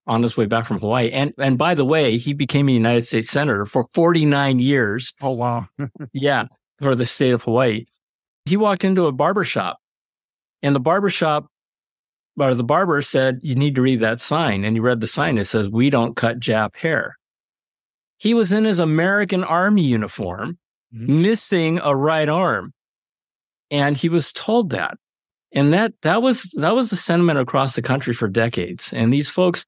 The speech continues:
Speaker 1: had, they, they, it was hard to find housing. It was hard to find jobs. It was, it was hard to get back on their feet again. And, you know, until, until probably the mid sixties.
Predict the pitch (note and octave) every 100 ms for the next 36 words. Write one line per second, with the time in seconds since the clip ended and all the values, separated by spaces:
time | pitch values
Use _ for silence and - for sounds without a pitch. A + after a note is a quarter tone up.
0 | _ _ _ _ D#3+ C#3+ C3 B2+ B2 C#3
1 | A#3+ C3+ C#3 D3+ B2 A#2 - D#3 D#3 C3+
2 | G#2+ G#2+ A2 F3 F3+ F#3 D3 G#2 - C3+
3 | B2+ A#2+ A2 G2+ F2+ D3 F3 F3+ C#3+ A2+
4 | G#2+ - - B2 A2 A#2 - B2 D3 A#2
5 | B2+ B2+ B2 A#2+ A#2 G#2 G2 - E3+ A#2+
6 | F#2 F#2+ B2 _ _ _ _ _ _ _
7 | - D3+ C#3 C#3+ - E3 C#3+ D#3 C3+ F3
8 | D#3 D#3+ - C3+ A#2+ D#3 C3 - C#3+ F#3
9 | E3+ B2+ C#3 C#3 - F3+ - G2 F#2+ -